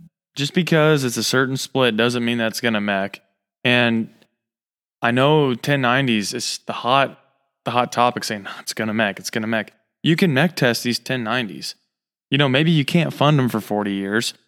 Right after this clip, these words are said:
and maybe that's not your goal because they would become a mech.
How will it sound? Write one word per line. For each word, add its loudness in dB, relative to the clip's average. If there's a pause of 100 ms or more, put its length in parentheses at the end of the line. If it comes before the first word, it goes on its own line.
(120)
and 2
maybe 2
that's 0
not 2
your -2
goal -2 (640)
because 2
they 2
would 2
become 2
a 4
mech. -12